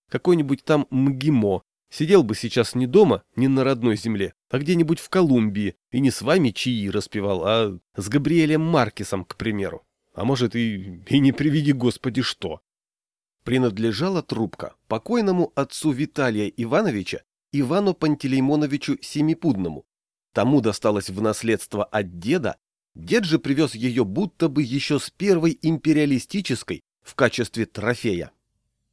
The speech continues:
Но не в предыстории дело. Виталий Иванович подробной биографией трубки никогда не интересовался, но случай, связанный с ней,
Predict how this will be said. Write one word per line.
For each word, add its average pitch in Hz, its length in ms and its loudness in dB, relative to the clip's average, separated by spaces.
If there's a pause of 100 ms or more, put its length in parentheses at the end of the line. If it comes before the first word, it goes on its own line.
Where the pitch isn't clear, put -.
(560)
Но 180 400 2
не 180 160 2
в - 80 -8
предыстории 165 640 -2
дело. 92 360 -6 (480)
Виталий 160 540 -2
Иванович 151 580 -2
подробной 139 580 -2
биографией 131 540 0
трубки 190 520 -4
никогда 180 440 0
не 101 140 -2
интересовался, 98 800 -6 (380)
но 107 180 0
случай, 123 480 0
связанный 101 560 -2
с - 100 -12
ней, 147 280 -2